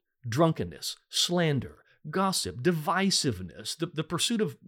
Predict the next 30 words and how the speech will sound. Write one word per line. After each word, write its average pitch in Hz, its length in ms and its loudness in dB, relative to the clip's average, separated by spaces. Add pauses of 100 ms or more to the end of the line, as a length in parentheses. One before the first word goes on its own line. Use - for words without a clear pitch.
(220)
you 175 140 -2
know, 104 160 0
all 160 160 6
things 156 320 0
evil, 120 360 -8
right? 95 240 -6
That, 147 140 -2
it's 233 180 -2
obvious. 131 500 2 (1800)
And 185 160 8
when 196 160 6
we 180 200 0
eat 262 220 -8
from 190 160 0
the 165 60 2
tree 180 200 -2
of 156 80 2
the 139 60 0
knowledge 135 300 -2
of 110 100 -10
good 113 160 -2
and 107 120 -4
evil, 104 340 -14 (340)
we 120 200 0
usually 190 380 4
live 131 280 -2
in 123 80 -2
this 107 140 -2
cycle, - 560 -4 (840)
okay? 151 220 -8